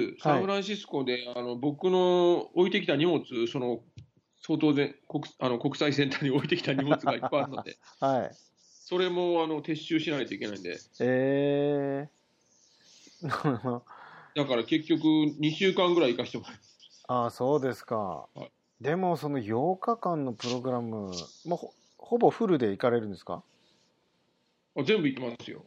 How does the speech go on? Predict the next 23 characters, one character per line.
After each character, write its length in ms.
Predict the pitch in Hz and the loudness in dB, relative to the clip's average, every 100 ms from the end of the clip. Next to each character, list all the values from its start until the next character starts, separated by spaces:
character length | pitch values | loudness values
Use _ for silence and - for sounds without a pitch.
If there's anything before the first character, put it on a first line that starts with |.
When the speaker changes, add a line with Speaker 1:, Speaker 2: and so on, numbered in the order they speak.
| _ | _
Speaker 1:
あ、 100 | 117 | -12
す 240 | - - | -10 -10
ご 160 | 113 175 | -2 -2
い 60 | 175 | 0
で 100 | 110 | -2
す 140 | 98 | -6
ね。 100 | 92 101 98 92 80 - _ _ _ _ _ _ _ _ - | -8 -6 -6 -8 -10 -16 _ _ _ _ _ _ _ _ -6
Speaker 2:
英 100 | 151 | -2
語 120 | 156 | -2
漬 120 | 151 | 0
け 80 | 160 | 2
で 160 | 143 | 2
す 80 | 127 | -2
よ。 100 | 92 80 - _ _ _ _ | -10 -12 -20 _ _ _ _
Speaker 1:
で 140 | - 143 | -4 -4
す 300 | - - 107 | -4 -6 -6
ね。 260 | 95 98 | -6 -8
で 220 | 95 135 151 | -4 -4 -2
す 180 | 156 | -4
し。 240 | 113 - 117 | -6 -6 -4
Speaker 2:
ど 300 | 113 110 | -2 0
ん 20 | |
な 80 | 175 | 2